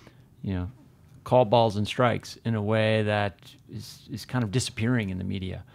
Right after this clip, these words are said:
I mean, if, if you listen to Fox News, you never hear the other, you know, any of the balls and strikes. If you listen to M S N B C, you never hear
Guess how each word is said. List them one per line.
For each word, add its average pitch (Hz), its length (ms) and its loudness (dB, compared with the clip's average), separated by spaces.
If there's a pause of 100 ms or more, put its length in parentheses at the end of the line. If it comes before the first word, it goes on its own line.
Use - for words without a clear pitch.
(420)
I 113 40 0
mean, 113 160 4
if, 107 180 -2
if - 180 -2
you 120 100 2
listen 123 300 2
to 110 80 -2
Fox 110 360 0
News, 110 480 2
you 117 140 2
never 113 260 4
hear 110 360 2
the 101 160 -4
other, 98 240 -4 (200)
you 110 160 -4
know, - 140 -10
any 127 200 0
of 95 120 -4
the 104 80 -8
balls 101 300 -2
and 101 100 -8
strikes. 139 320 0
If - 80 -14
you 104 80 -2
listen 107 280 -4
to 107 60 -2
M 107 280 -4
S 104 160 -10
N 110 120 -4
B 104 80 -8
C, 147 200 -4
you 98 140 0
never 101 260 -4
hear 110 360 -2